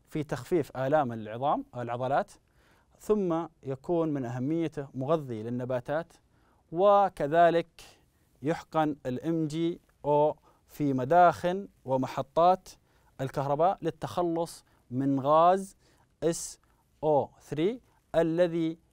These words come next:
يكون حمض الكبريت الذي يسقط على الأرض على شكل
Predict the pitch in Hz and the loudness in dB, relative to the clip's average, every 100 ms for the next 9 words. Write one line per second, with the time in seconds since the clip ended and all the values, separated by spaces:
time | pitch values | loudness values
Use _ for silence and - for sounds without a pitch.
0 | _ - - 175 170 156 147 151 - - | _ -20 -4 0 2 2 0 -2 -10 -8
1 | 156 156 139 131 127 - 123 123 147 151 | -4 -4 -6 -8 -8 -8 -10 -4 -4 -4
2 | - - _ - 117 147 156 151 151 - | -8 -20 _ -12 -6 -4 -2 -4 -4 -6
3 | 139 - _ 117 127 120 139 135 120 120 | -6 -6 _ -6 -4 -4 -4 -4 -6 -6
4 | 120 - 143 - 139 | -6 -8 -10 -6 -6